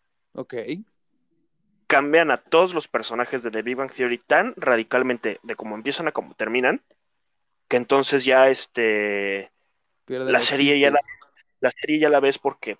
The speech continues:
Speaker 2: pues, quieres ver qué, con, qué, qué pasa con los personajes, pero sí, eh, el humor cambia radicalmente de cómo empieza a cómo termina. Por ejemplo, eh, Sheldon deja de ser lo mismo que Dwight, o sea, deja de ser ese raro y em-, y, y empieza a tener un poco más de reacciones humanas.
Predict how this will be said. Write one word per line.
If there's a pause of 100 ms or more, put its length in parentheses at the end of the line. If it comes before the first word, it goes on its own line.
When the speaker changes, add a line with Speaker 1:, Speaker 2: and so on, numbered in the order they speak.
Speaker 2:
pues, (140)
quieres
ver
qué,
con,
qué,
qué
pasa
con
los
personajes,
pero
sí, (720)
eh,
el
humor
cambia
radicalmente
de
cómo
empieza
a
cómo
termina. (800)
Por
ejemplo,
eh,
Sheldon
deja
de
ser
lo
mismo
que
Dwight,
o
sea,
deja
de
ser
ese
raro
y
em-,
y,
y
empieza
a
tener
un
poco
más
de
reacciones
humanas.